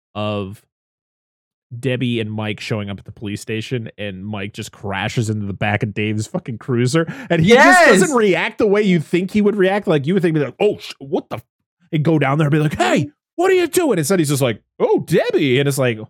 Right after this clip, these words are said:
Speaker 1: "This dude's already got a boner. <laughs> He's only seen Debbie for
Speaker 2: <laughs>
Speaker 1: two seconds. Relax there, bud."
Speaker 2: Instant boner.
Speaker 1: Instant. He's like, "Debbie," and then he sees Mike, and it doesn't even matter that he sees Mike. It's just like, "Nope, <laughs>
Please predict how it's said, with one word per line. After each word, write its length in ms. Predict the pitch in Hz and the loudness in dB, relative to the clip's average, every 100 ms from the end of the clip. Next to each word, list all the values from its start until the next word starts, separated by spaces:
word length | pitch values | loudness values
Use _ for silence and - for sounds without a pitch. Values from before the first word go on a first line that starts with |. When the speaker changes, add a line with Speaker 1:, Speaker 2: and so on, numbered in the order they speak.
| _ - _ _ 302 | _ -20 _ _ -10
Speaker 1:
"This 80 | |
dude's 160 | - 135 | -6 -2
already 160 | 151 175 | 0 0
got 100 | 214 | 0
a 60 | |
boner. 500 | 196 359 339 226 98 _ _ - | -2 -2 0 -2 -4 _ _ -8
<laughs> 0 | |
He's 380 | 151 - - 262 | -8 -8 -6 0
only 220 | 214 180 | 4 4
seen 120 | 175 | 6
Debbie 240 | 208 - | 2 2
for 120 | 277 285 | -2 -4
Speaker 2:
<laughs> 40 | |
Speaker 1:
two 160 | 247 320 | -4 -4
seconds. 560 | - 330 - 110 - _ _ _ - | -4 -6 -6 -14 -16 _ _ _ -14
Relax 540 | 220 294 311 330 - | -12 -8 -6 -8 -8
there, 180 | 123 95 | -8 -8
bud." 320 | 98 110 139 | -8 -6 0
Speaker 2:
Instant 640 | 139 143 147 156 127 110 107 | 4 4 4 0 0 0 2
boner. 420 | 101 98 90 87 | 0 0 -4 -4
Speaker 1:
Instant. 460 | 220 247 - 143 | -4 -4 -8 -10
He's 80 | 127 | -10
like, 160 | 120 139 | -10 -8
"Debbie," 420 | 277 320 196 117 | -2 -2 -2 -6
and 100 | 123 | -6
then 60 | 131 | -8
he 80 | |
sees 220 | 135 131 120 | -8 -8 -6
Mike, 240 | 131 135 | -6 -6
and 100 | 113 | -8
it 80 | 113 | -6
doesn't 200 | 143 151 | -4 -4
even 200 | 151 117 | -4 -6
matter 320 | 117 123 120 | -6 -6 -6
that 180 | 113 107 - _ _ | -8 -12 -16 _ _
he 140 | - | -4
sees 320 | 120 120 123 131 | -2 0 0 2
Mike. 240 | 151 165 | 2 0
It's 120 | 127 | -2
just 120 | 120 | -4
like, 220 | 117 101 113 | -6 -8 -8
"Nope, 260 | 110 117 - 123 | -10 -10 -16 -10
<laughs> 140 | 156 | -8